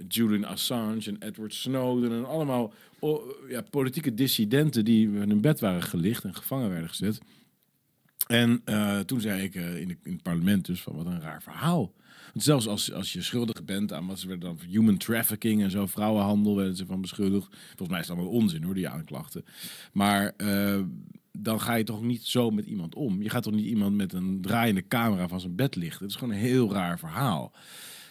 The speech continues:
En, ehm, ja, toen bleek dat, later, dat hoorde ik dus, dat bleek wereldnieuws te zijn geworden in Roemenië. Dus die hele gevangenis, die stond te juichen.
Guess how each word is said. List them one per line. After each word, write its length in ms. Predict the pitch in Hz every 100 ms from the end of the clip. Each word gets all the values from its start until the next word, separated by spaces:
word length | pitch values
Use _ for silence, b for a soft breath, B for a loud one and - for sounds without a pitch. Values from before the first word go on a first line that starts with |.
| B
En, 480 | 107 107 107 104 107
ehm, 680 | - 104 98 95 92 92 92 - _ _ _
ja, 200 | 127 113
toen 460 | 113 156 127 110 - - - 107
bleek 340 | 113 151 175 -
dat, 360 | 85 110 - -
later, 440 | 117 156 90 92
dat 120 | 107
hoorde 300 | 98 135 101
ik 120 | 80
dus, 180 | 104 107
dat 180 | 110 104
bleek 260 | 113 117 95
wereldnieuws 640 | 131 226 175 113 107 98
te 60 | 92
zijn 200 | 85 85
geworden 380 | 76 76 120 -
in 280 | 156 147 131
Roemenië. 680 | 110 127 131 180 127 85 82 B B -
Dus 100 | 110
die 120 | 131
hele 240 | 175 202
gevangenis, 600 | - 95 170 175 113 104
die 100 | 131
stond 200 | 135 127
te 120 | 113
juichen. 580 | 107 151 165 - 95 127